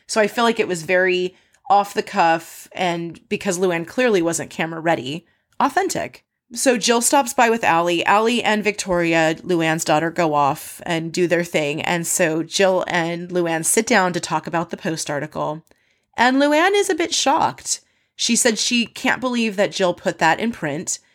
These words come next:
And Jill exp-, explains herself, and so here comes the justification train from Jill.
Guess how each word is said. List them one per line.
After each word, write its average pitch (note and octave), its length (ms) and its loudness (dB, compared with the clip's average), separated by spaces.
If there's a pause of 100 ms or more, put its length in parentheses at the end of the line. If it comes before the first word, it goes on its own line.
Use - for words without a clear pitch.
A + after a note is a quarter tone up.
(340)
And F#3+ 160 0
Jill G3+ 200 2
exp-, - 420 0
explains E3+ 640 -2
herself, D#3 500 0
and D#3 100 -6
so E3 140 -2
here E3+ 160 -2
comes F#3 320 -4
the F3+ 80 -6
justification E3 760 -4
train D#3+ 280 -6
from F#3 200 -6
Jill. E3+ 320 -2